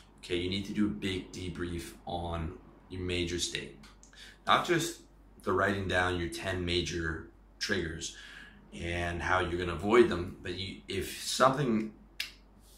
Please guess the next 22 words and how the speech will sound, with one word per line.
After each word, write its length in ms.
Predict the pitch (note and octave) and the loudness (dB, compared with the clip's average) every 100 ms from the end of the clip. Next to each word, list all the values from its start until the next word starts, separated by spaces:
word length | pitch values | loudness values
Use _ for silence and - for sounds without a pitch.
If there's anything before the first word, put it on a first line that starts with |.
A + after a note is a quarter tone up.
| - D2 F#2+ | -18 -14 2
really 320 | G#2+ A#2 A2 | 8 10 10
bad 240 | G2+ F2 | 8 6
happens, 540 | E2 E2+ E2 E2 D2+ - - | 4 -2 -4 -6 -8 -10 -14
okay, 320 | - E2 E2+ - - - | -6 -4 -4 -8 -18 -8
or 360 | F#2 F#2 F#2 F2+ | -2 0 0 0
maybe 260 | G2+ G#2 G#2+ | 0 2 4
you're, 320 | G#2+ G2 D#2+ - | 4 2 -2 -8
you're 240 | F2+ F#2+ - | -8 -2 0
in 160 | G2 | 0
that 140 | F#2 - | 0 0
position 340 | F2+ F2 F2 | -2 -2 -4
right 120 | E2+ | -4
now, 340 | F2 F2 D#2 - - - - - - | 0 0 0 -4 -16 -18 -18 -20 -12
you 220 | F#2 A#2+ | -4 0
need 160 | C3 A2+ | 0 0
to 80 | |
figure 400 | G#2+ G#2+ G2+ F#2+ | -2 0 0 2
out 320 | F#2 F2+ - - - | 2 0 0 -4 -4
what 220 | A2+ A2 | -2 -2
the 80 | A#2 | 0
fuck 240 | A2 F#2 | 2 2
happened 580 | F2+ F2 E2+ F2+ E2+ | 0 -2 -2 -2 -2